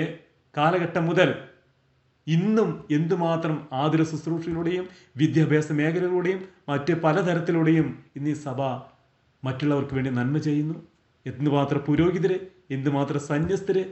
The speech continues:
അവരുടെ ജീവൻ പോലും, ഏഹ്, സമർപ്പിച്ചുകൊണ്ടിന്ന് മുന്നോട്ട് പോകുന്നു. അപ്പം ഇങ്ങനെയുള്ള സംഭവങ്ങളൊന്നും നമ്മൾ ഇതിനെ, ഏഹ്, മുന്നിലേക്ക് കൊണ്ടുവരാതെ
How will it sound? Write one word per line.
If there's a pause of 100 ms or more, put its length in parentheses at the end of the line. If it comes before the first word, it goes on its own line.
(240)
അവരുടെ
ജീവൻ
പോലും, (420)
ഏഹ്,
സമർപ്പിച്ചുകൊണ്ടിന്ന്
മുന്നോട്ട്
പോകുന്നു. (420)
അപ്പം
ഇങ്ങനെയുള്ള
സംഭവങ്ങളൊന്നും (360)
നമ്മൾ (120)
ഇതിനെ, (140)
ഏഹ്, (320)
മുന്നിലേക്ക്
കൊണ്ടുവരാതെ